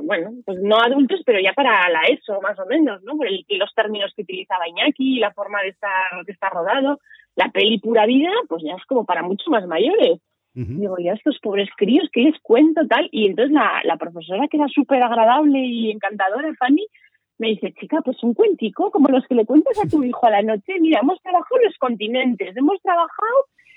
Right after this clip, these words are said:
Speaker 1: el, el amor a la montaña y que no hay que dejar basura en la montaña. Pues une un poco todo y haces una historia. Y así surgió.
Speaker 2: <laughs>
Speaker 1: O sea, pero era para ir a un cole sin más. Entonces, eh,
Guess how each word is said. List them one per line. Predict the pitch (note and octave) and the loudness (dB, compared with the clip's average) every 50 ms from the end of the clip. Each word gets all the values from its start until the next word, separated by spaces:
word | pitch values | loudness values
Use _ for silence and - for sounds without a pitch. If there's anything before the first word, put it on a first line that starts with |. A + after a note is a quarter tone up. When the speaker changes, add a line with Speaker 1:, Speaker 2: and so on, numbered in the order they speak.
| C#4 - - | -20 -2 2
Speaker 1:
el, | A3+ A#3 A#3 A3+ A3 G#3+ G#3 G#3 G#3 G#3+ G#3+ G#3 - | 2 4 4 4 4 4 4 6 4 4 2 2 2
el | - A#3 A3+ | 2 2 2
amor | A#3 A#3+ A3+ B3+ D#4 | 2 0 0 -2 -2
a | G4 | -2
la | G4 F4+ | -2 -2
montaña | D#4 C#4 C4+ B3+ C#4 E4 F#4 A4 A#4 | 0 0 0 0 0 -2 -2 -4 -4
y | G#4 | -2
que | - D4+ | -2 0
no | C4 C4+ | 0 0
hay | D4 | 0
que | - F4+ F#4 | 0 0 -2
dejar | F4+ D4 - G#4 A4 G#4+ | -2 -4 -4 -6 -2 0
basura | F4+ D#4 - - C#4 D#4 G4+ | 0 0 0 0 0 2 2
en | A4 | 2
la | A4 E4+ | 2 2
montaña. | C#4 B3 A#3+ A3+ A#3+ C4+ C#4+ C4+ B3 G#3+ E3+ - - - - - - _ _ | 0 -2 -2 -6 -4 -2 0 0 0 0 -2 -4 -8 -16 -20 -20 -20 _ _
Pues | _ C#4 C#4+ - D#4 | _ -2 0 2 4
une | E4 F#4 A#4+ C5 B4+ | 4 6 6 6 4
un | A#4 C#4+ | 4 2
poco | B3+ B3+ B3+ - B3+ G3+ | 2 2 2 2 -2 0
todo | - E4 F#4+ G#4+ B4+ D5 C#5 | 0 0 0 4 4 6 6
y | A4 G4+ | 6 4
haces | F#4+ F#4+ - A#4 G#4+ - | 2 0 -2 -2 0 0
una | F4 D4 C4+ A#3+ | -4 -4 -4 -6
historia. | - - _ G#3+ G3+ G3+ G#3 B3+ D#4 - - _ | -8 -8 _ -10 -8 -6 -6 -8 -8 -10 -14 _
Y | - G#3 | -20 -20
así | - _ - G#3 | -16 _ -12 -6
surgió. | - F4 D4 - - F#4+ A#4 A#4 - G2 - _ _ - | -4 -4 -4 -2 -2 0 2 2 0 -2 -4 _ _ -6
Speaker 2:
<laughs> | G#3 E3 - - G#3 - - - - - | -6 -4 -2 -2 -4 -4 -6 -12 -16 -2
Speaker 1:
O | |
sea, | - D4+ C#4 C4+ B3+ D#2+ B1+ - _ _ _ _ _ _ _ - | 2 4 4 4 4 2 -2 -6 _ _ _ _ _ _ _ -2
pero | D#4+ C4+ C4 B3+ | 0 2 2 2
era | C#4 F4 A#4+ - | 2 0 -2 -2
para | G#4+ F4+ C4+ | -2 -2 0
ir | D4 F4+ | 2 2
a | G4+ | 2
un | F#4+ E4+ C#4+ | 2 0 -4
cole | - - D4 C#4+ D#4+ F#4 A4+ - - | -4 -2 0 0 0 0 -2 -2 -2
sin | D4+ B3 B3 | -6 -6 -6
más. | B3 C4 C4+ B3 | -6 -8 -8 -8
Entonces, | A#3 A3 A3+ G3 A3+ C#4 G4 F#4+ - _ | -8 -10 -10 -10 -6 -6 -6 -8 -8 _
eh, | - - G#3 G3+ G#3 G3 F#3 G3 F3+ - - | -8 -6 -4 -2 -2 -2 -2 -2 -4 -4 -8